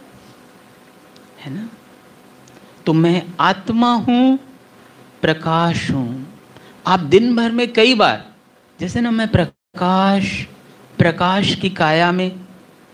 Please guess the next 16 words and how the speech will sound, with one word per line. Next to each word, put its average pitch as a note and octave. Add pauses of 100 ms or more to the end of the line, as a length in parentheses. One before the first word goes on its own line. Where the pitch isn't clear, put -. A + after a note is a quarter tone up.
प्रकाश, F3+ (140)
प्रकाश E3+
में, C4+ (640)
और F3
मेरे F#3
ऊपर F#3+
जैसे E3+
महाज्योति D#3+
से D#3+
वो D3
प्रकाश, C#3+ (1900)
मैं D#3+
प्रकाश D#3+
हूँ, G3+ (2250)
शांत D#3
स्वरूप, C#3